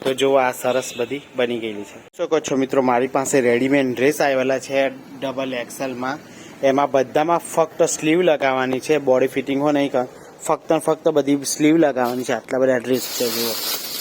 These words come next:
ઓગણીસો જેવા ડ્રેસો છે, મ-, મતલબ આઈ થિંક આ એવા જુઓ. આ બધા મેં ઊંધા કરી નાખેલા છે.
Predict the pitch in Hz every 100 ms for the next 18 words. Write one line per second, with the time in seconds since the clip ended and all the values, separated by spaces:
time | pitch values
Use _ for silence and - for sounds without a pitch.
0 | - - 147 123 147 151 165 143 127 139
1 | 131 117 131 123 135 127 139 127 127 127
2 | 127 135 139 127 123 127 - - 135 151
3 | - - - - - - - 131 117 113
4 | 107 113 104 104 - - - - 127 131
5 | 131 131 139 131 127 135 160 147 131 -
6 | 117 117 113